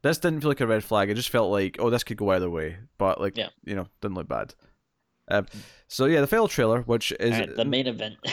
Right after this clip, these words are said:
Speaker 1: Yes, the main event,
Speaker 2: <laughs>
Speaker 1: because Tim, Tim has never done this before. Tim messaged me halfway through the week and said, "Pete, we need to talk about this trailer on Screams." And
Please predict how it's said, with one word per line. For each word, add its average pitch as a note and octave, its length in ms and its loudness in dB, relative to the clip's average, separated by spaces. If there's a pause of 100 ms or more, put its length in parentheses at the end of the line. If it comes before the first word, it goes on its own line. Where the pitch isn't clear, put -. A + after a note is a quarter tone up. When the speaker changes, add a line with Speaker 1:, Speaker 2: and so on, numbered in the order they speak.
(120)
Speaker 1:
Yes, A2 200 2
the B2+ 80 -2
main D3+ 140 4
event, A2+ 320 0 (220)
Speaker 2:
<laughs> - 220 -14
Speaker 1:
because C3+ 300 2
Tim, A3+ 520 0 (140)
Tim B3 240 2
has G#3+ 140 2
never F3+ 180 2
done C#3+ 160 2
this B2+ 160 2
before. A#2+ 280 0 (220)
Tim B3 300 2
messaged F#3+ 460 2
me C#3+ 240 2
halfway E3+ 520 0
through D3+ 260 0
the B2+ 100 2
week B2+ 240 -2
and G#2 120 -4
said, G#2+ 300 2 (880)
"Pete, A2+ 400 0 (680)
we B2 240 2
need C#3 300 2
to C#3+ 100 0
talk C3 300 0
about A2+ 140 -2
this G#2+ 140 0
trailer G#2+ 380 0
on F#2+ 140 -2
Screams." F2 720 -8 (680)
And A#2 480 2